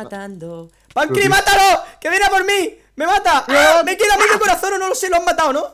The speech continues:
Speaker 2: Sí, sí, sí, sí.
Speaker 1: Bien hecho.
Speaker 2: Pero
Speaker 1: Y ahora
Speaker 2: vamos,
Speaker 1: lo,
Speaker 2: cuidado,
Speaker 1: está el
Speaker 2: eh, que
Speaker 1: otro.
Speaker 2: hay uno debajo.
Speaker 1: Vale, vale, vale. Perfecto, perfecto. Pancri,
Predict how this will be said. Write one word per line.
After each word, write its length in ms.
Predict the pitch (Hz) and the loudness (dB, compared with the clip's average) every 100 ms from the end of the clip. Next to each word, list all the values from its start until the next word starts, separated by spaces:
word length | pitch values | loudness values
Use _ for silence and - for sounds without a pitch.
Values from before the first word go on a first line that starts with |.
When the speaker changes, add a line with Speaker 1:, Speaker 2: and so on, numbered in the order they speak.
| _ _ _ | _ _ _
Speaker 2:
Sí, 120 | 190 | -20
sí, 160 | 180 208 | -16 -14
sí, 140 | 220 | -12
sí. 60 | 208 | -8
Speaker 1:
Bien 100 | 294 | -6
hecho. 320 | 302 277 208 | -4 -4 -6
Speaker 2:
Pero 120 | 196 | -4
Speaker 1:
Y 40 | 175 | 0
ahora 120 | 214 | 2
Speaker 2:
vamos, 100 | 202 | 2
Speaker 1:
lo, 40 | 208 | 2
Speaker 2:
cuidado, 180 | 214 | 0
Speaker 1:
está 80 | 220 | 0
el 40 | 254 | 0
Speaker 2:
eh, 40 | |
que 60 | 240 | -2
Speaker 1:
otro. 20 | |
Speaker 2:
hay 60 | 233 | -6
uno 140 | 262 | -4
debajo. 400 | 269 233 - 165 | -2 -4 -6 -14
Speaker 1:
Vale, 160 | - 247 | -6 -2
vale, 140 | 262 | 0
vale. 200 | 269 262 | 0 -2
Perfecto, 480 | 214 _ 208 226 247 | -6 _ -10 -10 -10
perfecto. 280 | 208 214 226 | -10 -12 -10
Pancri, 320 | 202 226 226 | -10 -10 -12